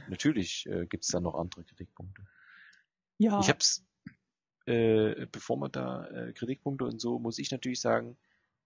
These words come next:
Speaker 1: ich hatte Sachen, die mich genervt haben, weil ich hab halt auf schwer gespielt. Und da sind manche Sachen echt sehr nervig.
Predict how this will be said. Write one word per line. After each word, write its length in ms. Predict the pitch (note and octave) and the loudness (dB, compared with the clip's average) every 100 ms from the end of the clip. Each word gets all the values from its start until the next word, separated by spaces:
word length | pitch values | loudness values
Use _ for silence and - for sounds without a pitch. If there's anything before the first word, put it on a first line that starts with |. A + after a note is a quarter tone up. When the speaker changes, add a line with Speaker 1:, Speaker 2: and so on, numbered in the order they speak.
| _ _ _ _ _ _ _ _ _ _ - | _ _ _ _ _ _ _ _ _ _ -4
Speaker 1:
ich 160 | B2 | 2
hatte 140 | C3 A#2+ | 4 6
Sachen, 240 | B2+ B2+ | 4 2
die 100 | B2+ | -2
mich 140 | B2 | -4
genervt 360 | - A2 B2 - | 0 2 0 0
haben, 160 | A#2 A2+ | -2 2
weil 100 | A2 | 2
ich 80 | |
hab 80 | - | 2
halt 80 | G2+ | 2
auf 100 | F#2 | 2
schwer 220 | - F#2+ | 2 0
gespielt. 420 | F2 - F2 E2 | 0 -6 -6 -6
Und 140 | F2+ F#2 | -6 -2
da 120 | F#2+ | 0
sind 120 | G#2+ | 0
manche 260 | G2+ A2 G#2+ | -2 -2 0
Sachen 360 | G#2 G2+ G2 - | 0 0 -2 -6
echt 240 | G#2 - - | -6 -8 -12
sehr 380 | - - G2+ F#2 | -12 -6 -2 0
nervig. 400 | F2 F2 E2+ | -2 -4 -10